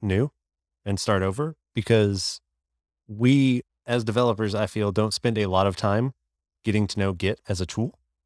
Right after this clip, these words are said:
We just know the commands that we use every day. And if they don't work, we just kind of like, "Eh," and throw it away and pull it down again. But Git is like,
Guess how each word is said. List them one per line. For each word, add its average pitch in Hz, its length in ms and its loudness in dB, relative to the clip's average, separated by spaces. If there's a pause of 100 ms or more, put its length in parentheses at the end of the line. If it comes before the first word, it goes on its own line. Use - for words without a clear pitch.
(500)
We 113 120 2
just 113 200 -2
know 120 120 4
the 107 100 0
commands 110 440 2
that 120 100 -6
we 120 80 0
use 98 280 0
every 90 200 -2
day. 101 300 -4 (760)
And 107 120 -2
if 98 100 -4
they 110 120 0
don't 120 200 2
work, 120 320 0
we 110 80 0
just 104 180 -4
kind 110 160 0
of 104 80 0
like, 95 280 -2
"Eh," 110 280 0 (240)
and 113 160 -4
throw 123 120 2
it 117 60 2
away 110 180 2
and 95 100 -2
pull 113 160 -2
it 101 40 -4
down 101 180 -2
again. 139 260 -2 (960)
But 123 120 -8
Git 147 200 2
is 151 160 0
like, 135 300 2